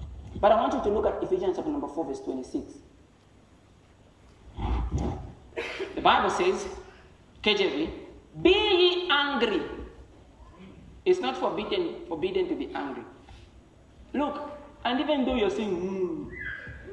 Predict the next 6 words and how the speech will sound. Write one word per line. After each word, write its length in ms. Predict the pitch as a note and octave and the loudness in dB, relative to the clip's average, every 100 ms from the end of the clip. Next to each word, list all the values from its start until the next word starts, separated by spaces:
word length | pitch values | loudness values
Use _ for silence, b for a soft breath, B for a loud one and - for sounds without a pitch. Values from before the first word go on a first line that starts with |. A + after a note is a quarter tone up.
| - - - - - - - - - - - - | -16 -18 -20 -20 -20 -20 -20 -20 -20 -20 -20 -6
how 140 | C4 D#4+ | 0 2
many 240 | D4+ C4+ | 2 2
of 200 | G#3 E3+ | 0 0
you 380 | G3+ E3+ C#3+ C3 | 0 0 -2 0
don't 280 | E3+ F#3 F3 | 2 2 2
get 120 | D#3+ | -4